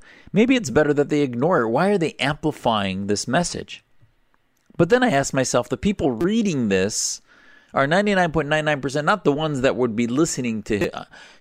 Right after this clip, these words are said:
to Abu Bakr al-Baghdadi. Rather, it would educate them that in Telegram, on YouTube, where this audio goes, in the channels, on the boards, on the WhatsApp message connections, wherever it might be where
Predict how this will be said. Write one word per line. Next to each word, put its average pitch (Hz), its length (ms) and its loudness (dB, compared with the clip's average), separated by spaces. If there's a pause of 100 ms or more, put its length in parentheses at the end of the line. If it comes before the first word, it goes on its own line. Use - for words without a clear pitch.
to 107 180 2
Abu 110 180 2
Bakr 117 280 2
al-Baghdadi. 117 680 2
Rather, 147 300 4
it 131 180 2
would 135 160 2 (120)
educate 202 640 0
them 131 200 -2
that 135 260 -2 (680)
in 233 260 2
Telegram, 107 720 -2 (960)
on 226 320 4
YouTube, 131 680 -2 (580)
where 208 360 6
this 196 200 2
audio 131 460 0
goes, - 680 -8 (440)
in 220 180 2
the 196 100 4
channels, 117 520 -2
on 185 220 0
the 165 80 2
boards, 113 720 -2 (760)
on 196 140 0
the 170 100 4
WhatsApp 143 560 0
message 113 440 -4
connections, 95 580 -8
wherever 147 380 4
it 120 60 -2
might 120 300 -2
be 107 220 0
where 92 300 -2